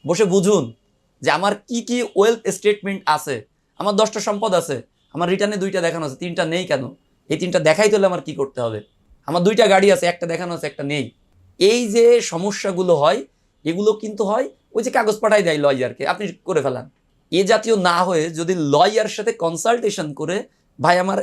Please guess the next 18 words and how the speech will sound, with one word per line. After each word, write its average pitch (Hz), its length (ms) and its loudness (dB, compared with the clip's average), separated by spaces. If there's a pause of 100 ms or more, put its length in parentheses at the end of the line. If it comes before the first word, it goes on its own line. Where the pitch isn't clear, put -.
এত 160 160 -2
টাকা 202 260 0
ট্যাক্স - 340 -2
হয়, 202 160 2 (280)
আমার 175 180 0 (140)
এই, 202 180 2
এই 208 100 0
সম্পদ 196 320 -6
আছে, 220 340 -2 (320)
এইগুলা 208 360 0
মিলায়ে 208 320 0
কিভাবে 208 340 -2
হবে?" 247 240 0 (240)
এটা 220 160 4
একটু - 200 -2
আপনি 156 180 -10
দেখে 143 240 -4
দেন, 107 200 -8